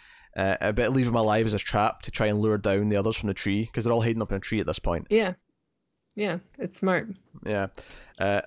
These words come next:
Speaker 1: although Alan gets separated and he runs into, uh, the kid, Eric, who's been on the island on his own for, like, eight weeks. Uh,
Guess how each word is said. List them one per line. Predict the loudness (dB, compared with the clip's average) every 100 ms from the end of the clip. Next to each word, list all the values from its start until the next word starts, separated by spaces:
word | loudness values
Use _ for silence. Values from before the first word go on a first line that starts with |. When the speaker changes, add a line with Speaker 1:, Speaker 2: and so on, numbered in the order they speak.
| 0
Speaker 1:
although | 2 4
Alan | 4 2
gets | 2 2
separated | 0 2 2 2
and | 2
he | 2
runs | 2 0
into, | 0 0 -2 0 2 2
uh, | 2 2 2 2
the | 0
kid, | 0 -2 -2 -2
Eric, | 0 2 0 -4
who's | -4
been | -4 -2
on | 0 2
the | 2
island | 2 2 2
on | 2
his | 2
own | 2 0
for, | 0 -2
like, | 0
eight | 0 0
weeks. | -4 -4 -6 -6 -10 -20 _ _ _ 0
Uh, | 2 2